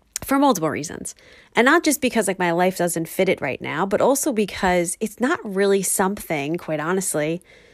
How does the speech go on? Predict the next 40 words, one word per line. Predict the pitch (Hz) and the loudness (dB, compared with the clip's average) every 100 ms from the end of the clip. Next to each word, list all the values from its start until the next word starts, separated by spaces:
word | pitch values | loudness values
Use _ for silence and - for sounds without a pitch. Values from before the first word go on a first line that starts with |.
| _ _ - | _ _ 2
that | 226 202 | 2 4
I | 220 | 4
really | 254 294 294 | 6 4 2
want | 233 226 359 - | 2 2 2 -2
to | - | -4
be | 185 | -2
doing | 165 160 123 | -2 -2 -4
right | 160 139 - | -4 -6 -8
now. | - 95 | -10 -2
Is | - 233 | 2 2
it | 262 | 4
something | 294 277 214 | 2 2 2
that | 190 | 4
I | 180 | 4
wanna | 185 185 | 2 2
just | 170 170 - | 0 -4 0
give | 202 160 | 0 0
up | 151 233 | 2 4
on | 262 311 330 | 4 4 0
and | - 165 | -2 -2
it'll | 156 | -2
never | 147 175 196 190 | -2 -2 -2 -2
happen? | 202 247 254 320 330 - - - _ _ | -2 -4 -2 -2 -2 -6 -16 -20 _ _
I | - | -4
don't | 294 349 | 0 0
think | - 320 | -2 -2
I'm | 277 | -2
quite | 233 233 170 | 0 0 2
ready | 185 180 | 2 0
for | - 170 | -2 -4
that, | 143 160 262 - - - - _ - | -2 0 -2 -6 -20 -20 -20 _ -4
but | 226 | 0
I'm | 262 | 2
certainly | 247 - 285 294 403 320 247 | 2 2 2 2 2 0 0
okay | 202 196 - - - 180 131 117 208 247 _ - | 2 0 2 2 4 2 0 -2 -4 -8 _ -6
with | 202 - | -4 -2
not | 196 190 - | -2 -4 -4
chasing | - - - 247 - 294 277 269 | -8 -4 -2 0 0 -2 -2 0
this | 208 202 | 0 -2
dream | - 190 196 165 165 220 | -4 -4 -2 0 -2 -2